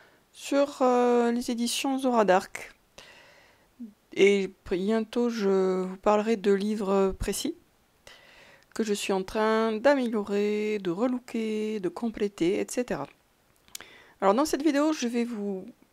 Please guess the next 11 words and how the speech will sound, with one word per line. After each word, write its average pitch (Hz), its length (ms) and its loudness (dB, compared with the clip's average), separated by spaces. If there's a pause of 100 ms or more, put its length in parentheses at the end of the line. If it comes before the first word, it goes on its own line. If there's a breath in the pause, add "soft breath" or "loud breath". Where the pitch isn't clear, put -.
(140)
argumenter 285 640 0
sur 247 160 -2
le 202 80 0
fait 220 260 -4
que, 202 360 -2 (1500 soft breath)
euh, 190 380 -2 (120)
que 254 120 -4
ce 269 180 -4
soit 233 600 -2
le 269 240 -2
coranisme 226 580 -4